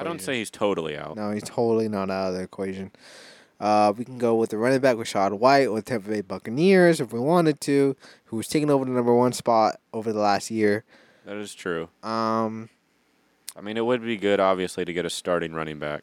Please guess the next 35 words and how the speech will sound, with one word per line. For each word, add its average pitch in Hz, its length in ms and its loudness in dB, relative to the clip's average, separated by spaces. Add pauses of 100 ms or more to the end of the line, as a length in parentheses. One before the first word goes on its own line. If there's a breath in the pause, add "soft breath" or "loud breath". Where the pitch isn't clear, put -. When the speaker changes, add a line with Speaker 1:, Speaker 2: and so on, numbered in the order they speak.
(140)
Speaker 1:
Khalil 107 280 0
Herbert 101 380 0
at 90 100 -4
the 87 80 -10
moment 95 480 -4
is 80 140 -10
technically 90 680 -8 (140)
still 90 340 -4
listed 90 320 -4
as 78 140 -8
two, 120 380 0 (420 soft breath)
but 143 260 2 (140)
Brian 107 240 -4
Robinson 123 480 -2 (360)
Speaker 2:
Yeah, 104 220 -6
it's - 60 -14
Speaker 1:
is - 80 -12
Speaker 2:
still 107 100 -10
on 98 60 -12
Speaker 1:
still 101 100 -4
Speaker 2:
the 98 60 -2
Speaker 1:
on 95 80 -4
the 95 80 -8
Speaker 2:
board. 101 280 -2
Speaker 1:
board. - 0 - (240 soft breath)
Speaker 2:
I 113 160 -2
think 156 200 -6
we 151 80 -8
can 151 120 -6
get 131 140 0
another 117 220 0
wide 104 160 2
receiver 113 500 -4
and 104 480 -10
maybe 107 800 -6